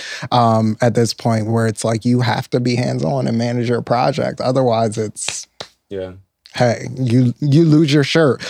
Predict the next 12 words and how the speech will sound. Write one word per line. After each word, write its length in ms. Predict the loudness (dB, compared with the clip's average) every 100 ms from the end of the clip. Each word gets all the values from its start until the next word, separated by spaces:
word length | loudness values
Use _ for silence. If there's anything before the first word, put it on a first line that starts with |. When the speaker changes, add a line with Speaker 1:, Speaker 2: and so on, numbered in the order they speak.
| -4 2
Speaker 1:
which 140 | 4
is 80 | 4
why 220 | 4 4 2
I 80 | 2
asked. 560 | 2 2 -2 -6 -2
Um, 460 | 0 2 4 2 -2 -8 _
so 260 | -2 2 4
then 200 | 4 2
from 260 | 2 4 4
there, 380 | 4 4 2
did 220 | 2 4 4
it 260 | 4 0